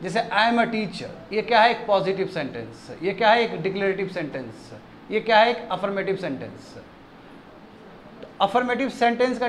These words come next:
ठीक उल्टा क्या होता है? negative sentence होता है। जैसे "I am not a teacher", ये क्या हो गया? negative sentence हो गया। "I don't have any books", ये क्या हो गया? Negative sentence हो गया। जैसे "I play", ये क्या हुआ?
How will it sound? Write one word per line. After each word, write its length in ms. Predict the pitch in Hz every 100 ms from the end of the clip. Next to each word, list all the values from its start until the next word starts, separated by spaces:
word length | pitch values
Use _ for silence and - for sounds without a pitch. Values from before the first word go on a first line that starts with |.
| 240
ठीक 240 | 277 277
उल्टा 280 | 247 233 247
क्या 160 | 247 240
होता 200 | 240 247
है? 60 |
negative 340 | 214 208 220 185
sentence 420 | 190 175 165 151
होता 180 | 127 147
है। 80 | 175
जैसे 120 | -
"I 240 | - 190
am 140 | 226 208
not 260 | 208 214
a 100 | 196
teacher", 400 | 175 139 - - - - - - -
ये 60 | 190
क्या 140 | 214
हो 80 | 226
गया? 100 | 233
negative 360 | 202 196 185
sentence 420 | 175 143 127 113 -
हो 60 |
गया। 220 | 107 107 110 - - - - - - -
"I 160 | 214 208
don't 240 | 240 247
have 160 | 214 220 -
any 220 | 202 214 175
books", 280 | 151 - 185
ये 120 | 202
क्या 180 | 214 214
हो 80 | 226
गया? 100 | 226
Negative 360 | 196 196 196
sentence 460 | 170 160 143 131 -
हो 60 | 101
गया। 240 | 104 104 - - - - - - - - - 175
जैसे 200 | 170 226 - 180
"I 140 | 226 240 -
play", 240 | 214 120 - - - - - 214
ये 60 |
क्या 160 | 220
हुआ? 120 | 226